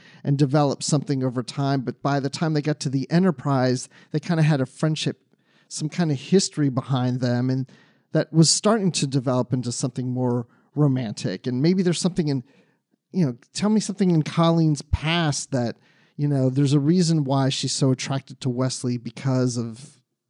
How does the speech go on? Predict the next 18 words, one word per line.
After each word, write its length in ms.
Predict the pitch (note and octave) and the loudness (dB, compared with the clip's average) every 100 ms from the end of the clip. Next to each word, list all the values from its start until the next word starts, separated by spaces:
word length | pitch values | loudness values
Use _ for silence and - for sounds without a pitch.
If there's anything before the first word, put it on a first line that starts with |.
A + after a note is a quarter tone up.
| - | -12
X, 220 | C#3+ - | -10 -8
Y, 220 | B2 B2 | -6 -4
and 200 | A#2 A2 | -2 -4
Z. 260 | B2 G#2+ G2 | -4 -8 -4
You 140 | G3+ G3+ | 0 0
know, 80 | |
just, 240 | G3 G#3 - - - | 0 -4 -6 -14 -16
just 180 | - - | -10 0
a 60 | G#3 | 2
little 360 | E3+ F3 C4 | 6 6 6
more 220 | A3+ G3 F3+ | 6 6 6
of 120 | C#3+ | 4
that. 180 | D#3 F2+ | 2 2
And 80 | |
like 160 | D#3 - | -2 -2
you 60 | F#3+ | -2
said, 280 | - D3 | 0 -2
character. 560 | - D#3+ D#3 C#3+ - A#1 | -2 2 2 2 -4 -12